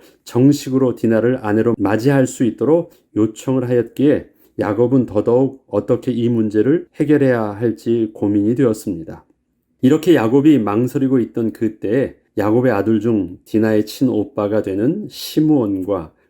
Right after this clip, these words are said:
레위가 형제들을 주도적으로 이끌며 전체 형제들의 의견으로 해서 세겜 추장에게 야곱의 가문과 세겜 성읍의 사람들이 서로 하나가 될 수 있는 방법을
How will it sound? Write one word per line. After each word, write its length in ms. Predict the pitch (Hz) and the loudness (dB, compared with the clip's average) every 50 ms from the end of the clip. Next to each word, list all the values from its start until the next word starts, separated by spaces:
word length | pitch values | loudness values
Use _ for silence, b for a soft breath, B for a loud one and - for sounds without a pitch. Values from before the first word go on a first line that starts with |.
| _ - | _ -4
레위가 640 | 98 95 95 98 101 98 98 90 90 82 80 90 | -2 0 2 2 4 2 2 2 -2 -4 -6 -8
형제들을 580 | - - 151 165 165 160 147 135 139 139 139 131 | -6 -2 0 2 2 2 2 2 2 2 2 0
주도적으로 520 | 135 - 139 131 135 131 135 120 117 113 | -2 -2 0 0 2 2 2 0 0 0
이끌며 680 | 107 98 92 - - 113 98 92 113 143 135 92 76 - _ _ | -2 -2 -4 -4 -2 -2 0 0 0 -2 -2 -4 -6 -12 _ _
전체 380 | - - 127 131 143 143 156 156 | -4 0 2 2 2 2 2 2
형제들의 600 | 156 165 175 175 151 160 135 139 135 131 131 123 - | 2 2 2 2 2 2 2 4 4 2 2 2 4
의견으로 560 | 135 135 151 156 156 170 156 139 120 113 110 | 4 4 4 6 4 4 4 4 2 0 -2
해서 440 | 101 98 90 - 131 131 113 90 b b b | -2 -4 -4 -4 -2 -2 -2 -4 b b b
세겜 420 | _ - - 160 147 151 147 139 135 | _ -4 -2 0 2 4 2 2 2
추장에게 720 | 139 - - 156 147 131 113 98 87 95 87 80 76 - _ _ _ _ - | -2 -4 -4 -2 -2 -2 -2 -2 -4 -4 -6 -6 -8 -12 _ _ _ _ -2
야곱의 460 | 107 110 113 117 123 113 123 120 113 | -2 0 2 2 2 2 2 2 0
가문과 640 | 117 - 113 113 127 127 127 123 113 117 113 104 101 | -2 -6 -4 -2 0 0 0 0 0 0 0 -2 -2
세겜 380 | 101 - - 135 135 139 135 123 | -4 -4 -2 0 0 2 0 0
성읍의 600 | 127 127 135 127 120 107 113 117 135 160 175 - | -2 -2 -2 -2 0 2 2 2 2 0 -2 -8
사람들이 840 | - - - - 104 107 107 107 107 98 101 107 123 123 87 - - _ _ _ | -14 -14 -10 -6 -4 -2 -2 -2 -2 -2 -2 -2 -2 -2 -2 -4 -8 _ _ _
서로 240 | - - 139 123 120 | -6 -2 -2 -2 0
하나가 400 | 110 107 170 185 190 180 185 165 | 0 0 0 0 2 2 2 2
될 160 | 156 139 131 | 2 2 2
수 140 | 135 - 143 | 0 0 0
있는 240 | 131 120 120 113 | 0 0 -2 -4
방법을 640 | - 101 101 104 98 101 95 117 135 175 202 214 - | -4 -6 -4 -4 -2 -2 -2 0 0 0 -2 -4 -8